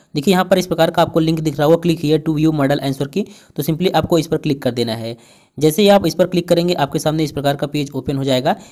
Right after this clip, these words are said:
जिसमें देखिए दिया गया है आईआरईएल दो हज़ार तेईस एग्जामिनेशन मॉडल आंसर की for written test held on tenth December, यानी कि दस दिसंबर को जो इसका रिटन टेस्ट हुआ था उसका आंसर की। तो यहाँ पर आप अपना रोल नंबर डालकर और किस पोस्ट के लिए आपने अप्लाई किया था और date of birth डालकर और सबमिट पर क्लिक करके अपना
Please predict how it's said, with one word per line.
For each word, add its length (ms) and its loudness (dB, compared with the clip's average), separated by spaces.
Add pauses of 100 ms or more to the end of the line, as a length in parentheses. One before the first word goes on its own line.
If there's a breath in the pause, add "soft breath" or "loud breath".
(160 loud breath)
जिसमें 200 -2
देखिए 220 0
दिया 180 0
गया 180 2
है 100 2
आईआरईएल 680 0
दो 100 -2
हज़ार 200 -2
तेईस 420 -2
एग्जामिनेशन 580 -4
मॉडल 380 0
आंसर 280 -2
की 220 -4 (400 loud breath)
for 100 6
written 360 2
test 200 0
held 220 -2
on 180 0 (180)
tenth 200 0
December, 380 -2
यानी 160 -4
कि 100 -6
दस 140 -2
दिसंबर 360 -2
को 120 -4
जो 80 0
इसका 180 -2
रिटन 260 -2
टेस्ट 200 -6
हुआ 120 -2
था 160 -4 (380 loud breath)
उसका 220 2
आंसर 220 2
की। 140 -2
तो 100 -4
यहाँ 120 -2
पर 120 0
आप 100 2
अपना 200 -2
रोल 180 2
नंबर 220 0
डालकर 280 -2
और 340 -4
किस 140 -2
पोस्ट 320 -4
के 100 -4
लिए 80 0
आपने 220 -4
अप्लाई 280 -2
किया 180 -2
था 200 -4 (360 loud breath)
और 100 -2
date 160 2
of 80 4
birth 160 2
डालकर 300 0
और 120 0
सबमिट 300 -4
पर 80 0
क्लिक 220 -6
करके 240 -6
अपना 420 -6